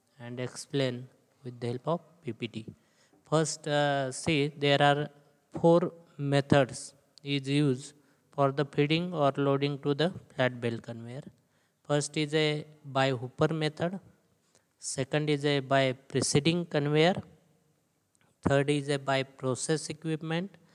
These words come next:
and last is a by traveling machine. That four methods are used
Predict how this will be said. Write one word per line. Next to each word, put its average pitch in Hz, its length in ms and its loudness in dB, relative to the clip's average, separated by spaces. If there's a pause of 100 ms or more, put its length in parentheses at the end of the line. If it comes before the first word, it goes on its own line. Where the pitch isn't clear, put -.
(320)
and 131 220 -4
last 127 320 2
is 127 160 0
a 185 140 2 (160)
by 123 240 -2
traveling 127 720 -8 (280)
machine. 120 580 -6 (580)
That 143 340 0
four 165 160 4
methods 156 600 0 (180)
are 127 200 -4
used 135 460 2